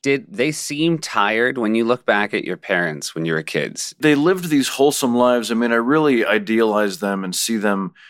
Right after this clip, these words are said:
Speaker 2: in a sort of little house on the prairie in the seventies, uh, light. And so they seemed, uh, exhausted, but their faces were still beautiful and not haggard. You know, they, they didn't seem like coal miners.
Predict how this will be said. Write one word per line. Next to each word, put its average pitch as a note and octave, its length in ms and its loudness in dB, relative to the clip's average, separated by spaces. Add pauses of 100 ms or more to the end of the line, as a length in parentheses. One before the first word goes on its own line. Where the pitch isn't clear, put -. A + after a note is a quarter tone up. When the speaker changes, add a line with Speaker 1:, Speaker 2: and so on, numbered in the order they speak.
(300)
Speaker 2:
in A#2 140 2
a G2+ 80 0
sort G#2 240 0
of F2+ 240 -6
little G2+ 460 0
house G#2 400 0
on G2 140 2
the F2+ 80 -6
prairie F2+ 800 -2 (120)
in A2+ 140 0
the G2 100 -4
seventies, F#2 840 -2 (160)
uh, F2 260 -2
light. G2 520 -2 (840)
And C#3 140 2
so D3 280 4
they C#3 320 4
seemed, D#3+ 680 -2
uh, G2 540 0 (340)
exhausted, A2 1120 0
but A2 140 0
their A2+ 100 0
faces A2 800 -2 (420)
were G#2 100 0
still G#2 360 2
beautiful F#2+ 840 0
and G2 220 -2
not F#2 240 2
haggard. E2+ 640 -4
You F#2 80 -6
know, F2+ 160 -2
they, G2+ 120 -2
they G2+ 260 -2
didn't A#2+ 180 2
seem A2+ 200 -2
like F#2+ 220 -2
coal G#2+ 280 0
miners. A#2 640 -2